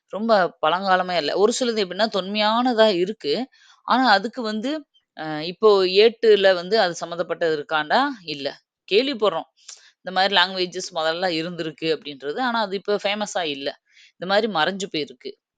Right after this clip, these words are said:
ஆனா தமிழ் அப்படி இல்ல. அந்த காலத்துல இருந்தே இப்போ வரைக்கும் சிறப்பா இருக்கு. அதுல இல்லாத நூல்களே இல்லைன்ற அளவுக்கு நம்ம வந்து,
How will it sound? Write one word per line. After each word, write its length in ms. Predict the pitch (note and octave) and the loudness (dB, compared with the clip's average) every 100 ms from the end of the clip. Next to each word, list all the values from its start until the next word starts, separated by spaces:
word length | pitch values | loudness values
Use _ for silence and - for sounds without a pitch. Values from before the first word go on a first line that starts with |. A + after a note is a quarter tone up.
| - | -8
ஆனா 200 | C3 F#3 | -6 -4
தமிழ் 360 | E3+ D3 G#3+ | -2 -2 0
அப்படி 260 | F#3 - D3 | 0 0 -6
இல்ல. 300 | C#3 C#3+ E3 | -4 -2 -2
அந்த 360 | C3+ D3 F3+ A#3 | -4 -6 -4 0
காலத்துல 280 | G3+ F3 E3 | 0 0 -2
இருந்தே 300 | D3+ D3+ F#3 | -2 -4 -4
இப்போ 280 | D3 F3+ | -6 -4
வரைக்கும் 400 | E3+ D#3+ E3 A3+ | -2 -2 -4 -8
சிறப்பா 480 | B3 - D3+ - D#3 | -6 -4 -4 0 0
இருக்கு. 300 | D3 C#3+ G3+ B3 _ - - | 0 -4 -6 -10 _ -20 -18
அதுல 260 | - C#3+ D3 | -10 -6 -4
இல்லாத 400 | D3+ E3+ G3 F#3+ | -2 0 0 0
நூல்களே 480 | E3+ F#3 F3+ F#3 G#3 F#3 | -4 -6 -2 0 0 -2
இல்லைன்ற 480 | D3+ E3+ F3+ E3 C#3+ | -4 -4 -4 -2 -4
அளவுக்கு 360 | D3 E3 - E4+ _ _ _ - | -4 -6 -8 -10 _ _ _ -14
நம்ம 200 | E3+ E3+ | -8 -8
வந்து, 240 | E3 F3 | -6 -8